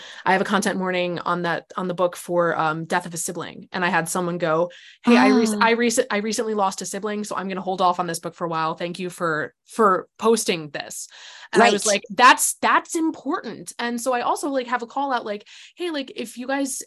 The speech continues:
Speaker 1: if there's anything that I missed, like, please let me know and I will add it." Like, I really want people to know, like,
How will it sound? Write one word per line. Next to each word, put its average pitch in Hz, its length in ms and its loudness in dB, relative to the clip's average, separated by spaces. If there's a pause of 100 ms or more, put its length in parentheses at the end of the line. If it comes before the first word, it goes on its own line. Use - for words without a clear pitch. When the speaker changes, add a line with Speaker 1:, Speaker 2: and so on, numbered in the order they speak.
(160)
Speaker 1:
if 240 80 -4
there's 247 160 -4
anything 254 520 0
that 208 200 0
I 202 80 -2
missed, 190 640 -6
like, 208 160 -10
please 302 380 -2
let 220 100 -2
me 190 120 -6
know 262 180 2
and 196 80 0
I 175 80 0
will 165 160 -6
add 226 200 2
it." 143 200 -6
Like, 180 120 -6
I 185 140 -4
really 240 200 -2
want 185 340 -2 (340)
people 214 320 -4
to 214 140 -6
know, 175 600 -6
like, 156 380 -8